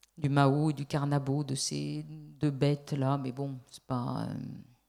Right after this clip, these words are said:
on pourrait les ranger dans les dragons, mais enfin, ils les rangent pas dans les dragons, ils les rangent dans des animaux fantastiques. Or, les animaux fantastiques, en fait, au Moyen-Âge et jusqu'au, enfin, au dix-neuvième siècle, dans,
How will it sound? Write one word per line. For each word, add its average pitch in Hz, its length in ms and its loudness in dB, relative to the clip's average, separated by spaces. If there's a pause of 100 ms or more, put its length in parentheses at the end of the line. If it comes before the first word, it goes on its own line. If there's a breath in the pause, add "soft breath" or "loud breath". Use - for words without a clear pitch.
(1300 soft breath)
on 151 120 -2
pourrait 165 380 4
les 165 100 6
ranger 156 460 4
dans 156 100 2
les 160 100 4
dragons, 160 360 2
mais 147 60 0
enfin, 147 180 0
ils 143 100 0
les 143 80 2
rangent 147 300 0
pas 160 160 0
dans 143 100 2
les 139 80 4
dragons, 139 380 2
ils 143 60 0
les 135 100 2
rangent 147 240 2
dans 147 100 2
des 139 220 2
animaux 143 280 2
fantastiques. - 680 -6 (420)
Or, 160 140 12
les 170 160 2
animaux 190 300 4
fantastiques, 180 640 -4
en 180 80 0
fait, 269 300 -2 (520 loud breath)
au 196 60 0
Moyen-Âge 196 840 4
et 151 80 2
jusqu'au, 175 320 2
enfin, 170 180 4
au 170 80 2
dix-neuvième 202 460 2
siècle, 185 340 0
dans, 147 240 -4